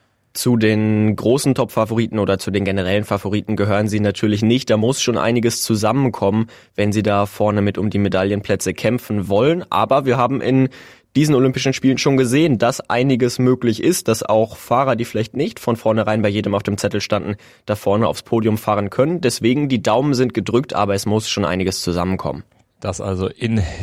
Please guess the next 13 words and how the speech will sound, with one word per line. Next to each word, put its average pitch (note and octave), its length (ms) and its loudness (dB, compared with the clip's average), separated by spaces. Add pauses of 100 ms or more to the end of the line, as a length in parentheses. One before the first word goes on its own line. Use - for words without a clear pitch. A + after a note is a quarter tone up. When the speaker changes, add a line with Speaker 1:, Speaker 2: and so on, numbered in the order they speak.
Speaker 2:
der F#2+ 300 -2
deutschen F#2 440 -4
Nacht F#2 300 -10
dann F2 160 -8
in G2+ 200 -8
Yanqing, G#2+ 540 -4
beziehungsweise A#2 540 -2
am A#2+ 160 -4
frühen B2+ 460 -2
Morgen. D3+ 420 2
Und D3 300 -4
in A#2+ 160 -4
Changyaku, C#3 800 -2